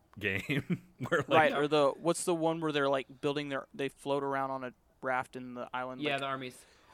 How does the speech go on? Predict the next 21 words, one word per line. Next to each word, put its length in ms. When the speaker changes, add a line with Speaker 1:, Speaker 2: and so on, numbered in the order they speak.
Speaker 2:
but 120
it's 60
Speaker 3:
Or 40
Speaker 2:
like 80
Speaker 3:
it's, 100
Speaker 2:
the 100
Speaker 3:
uh, 180
Speaker 2:
YouTube 160
Speaker 3:
"Let's 160
Speaker 2:
ads 120
Speaker 3:
play 160
Raid 420
Shadow 280
Legends." 440
Speaker 1:
Oh 300
my 40
Speaker 2:
Exactly. 380
Speaker 1:
God. 200
Speaker 2:
It's 180
like 220
the 160